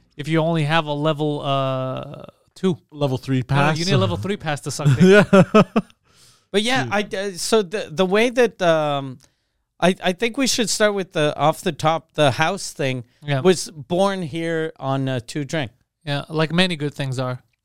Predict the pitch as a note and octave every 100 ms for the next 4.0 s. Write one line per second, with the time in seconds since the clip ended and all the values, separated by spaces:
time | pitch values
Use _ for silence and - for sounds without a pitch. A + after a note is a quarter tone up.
0 | _ F#3+ E3+ F#3 F#3 - G3 G3 F#3 F3+
1 | D#3 E3+ E3+ E3 D#3 F3 D3+ D3+ D3+ B2
2 | A2 C3 D3 C3+ C3 C#3+ C3+ - C3+ B2
3 | C3+ A2+ C3 C3 D3 C3 - B2+ A2+ C3